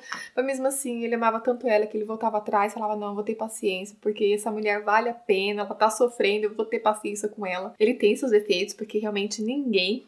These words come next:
é perfeito, né? Ninguém, nem a Clara, nem o Bernardo, nenhum ser humano na vida é perfeito. Eu enfatizo aqui mais uma vez, por isso que eu gosto tanto dos livros da Bianca. Os personagens dela são perfeitamente imperfeitos. <laughs> Dá pra vocês entenderem? Eles são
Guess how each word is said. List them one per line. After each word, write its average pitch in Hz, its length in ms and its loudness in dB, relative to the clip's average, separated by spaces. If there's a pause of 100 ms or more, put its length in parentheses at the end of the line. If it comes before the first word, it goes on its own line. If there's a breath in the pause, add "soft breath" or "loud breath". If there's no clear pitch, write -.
é 220 80 -4
perfeito, - 460 2
né? - 120 -8 (100)
Ninguém, 208 360 2
nem 196 160 -4
a 220 60 -6
Clara, 190 320 6
nem 196 100 0
o 202 40 -2
Bernardo, 190 360 6
nenhum 208 140 2
ser 240 180 4
humano 214 220 4
na 214 80 2
vida 208 220 4
é - 20 4
perfeito. 202 500 2
Eu 294 60 4
enfatizo 269 420 0
aqui 247 160 -4
mais 233 320 -2
uma 233 140 -2
vez, 202 260 2
por 220 220 -4
isso 214 180 -4
que - 80 0
eu 220 60 6
gosto 202 400 2
tanto 208 260 -4
dos 208 220 -8
livros 208 200 -4
da 208 100 2
Bianca. 196 560 2
Os 247 80 -4
personagens 254 500 2
dela 240 220 8
são 226 320 2
perfeitamente 277 1080 2
imperfeitos. 269 360 2 (920)
<laughs> 247 300 -6
Dá 311 160 2
pra 214 140 2
vocês 196 260 0
entenderem? 202 720 4 (340 loud breath)
Eles 294 160 2
são 302 320 -6